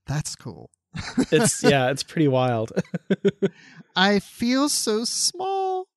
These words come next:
Speaker 1: right now, but yeah.
Speaker 2: <laughs>
Speaker 1: But that's what I like about this novel. It's not going to some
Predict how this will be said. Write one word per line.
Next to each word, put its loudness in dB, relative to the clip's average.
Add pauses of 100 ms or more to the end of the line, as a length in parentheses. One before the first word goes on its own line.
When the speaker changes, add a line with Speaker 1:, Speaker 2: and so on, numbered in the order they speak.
Speaker 1:
right -8
now, -10
but -8
yeah. 2 (280)
Speaker 2:
<laughs> -12
Speaker 1:
But 2
that's 2
what 2
I 4
like 2
about -2
this -4
novel. 2 (1080)
It's 2
not 2
going 2
to -2
some 0